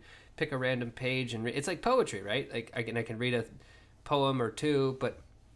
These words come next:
I can't sit down and read an entire book of poetry, folks. It just doesn't work that way for me. That's not how I'd like to read. And I suddenly realized, <laughs> you know, like, a, I just pick up these pulpy,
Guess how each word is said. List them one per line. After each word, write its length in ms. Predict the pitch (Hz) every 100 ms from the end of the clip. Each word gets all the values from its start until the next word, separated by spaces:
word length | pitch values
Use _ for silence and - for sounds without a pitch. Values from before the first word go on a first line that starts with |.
| - - - - - - -
I 60 |
can't 220 | 123 202
sit 160 | 202 131
down 180 | 127 110
and 60 |
read 140 | 107 107
an 60 |
entire 300 | 101 101 110
book 180 | 104 98
of 60 | 95
poetry, 380 | - 98 - -
folks. 340 | 104 98 -
It 80 | 113
just 240 | - 113
doesn't 280 | 110 104 101 - - -
work 320 | 107 104 -
that 200 | 101 -
way 160 | 107
for 180 | 104 110
me. 120 | 104
That's 200 | 104 104
not 140 | 117 110
how 140 | 110
I'd 120 | 104
like 140 | 104 -
to 100 | 107
read. 200 | 110 107 - - - -
And 260 | 131 135 131 - - - - - - - - -
I 80 | 131
suddenly 440 | 131 160 151 143
realized, 600 | 123 131 127 120 113 110 - 127
<laughs> 120 | - -
you 100 | 139
know, 140 | 123
like, 240 | 120 127
a, 100 | 120 113 - - - - -
I 60 | 120
just 220 | 131 -
pick 180 | 156 151
up 140 | -
these 200 | 127 117
pulpy, 680 | - 131 127 131 123 113 -